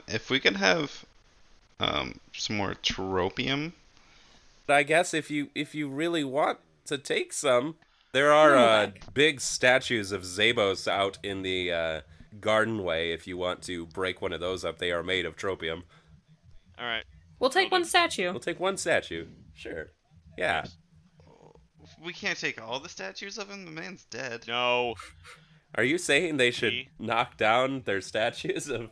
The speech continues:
Speaker 3: Yep, they
Speaker 1: Their
Speaker 3: can.
Speaker 1: dictator? Yes.
Speaker 4: All right. We're just gonna take,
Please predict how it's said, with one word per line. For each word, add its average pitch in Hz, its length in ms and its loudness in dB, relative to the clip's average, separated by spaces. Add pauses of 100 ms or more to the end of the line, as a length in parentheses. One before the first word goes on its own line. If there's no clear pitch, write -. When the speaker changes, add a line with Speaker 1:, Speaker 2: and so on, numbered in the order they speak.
(120)
Speaker 3:
Yep, 453 160 6 (100)
they 311 120 4
Speaker 1:
Their - 120 -2
Speaker 3:
can. - 100 2
Speaker 1:
dictator? 196 680 -12 (540)
Yes. - 720 -14 (380)
Speaker 4:
All 107 100 -16
right. 87 320 -8 (580)
We're 101 160 -20
just 110 180 -16
gonna 104 220 -12
take, 95 280 -8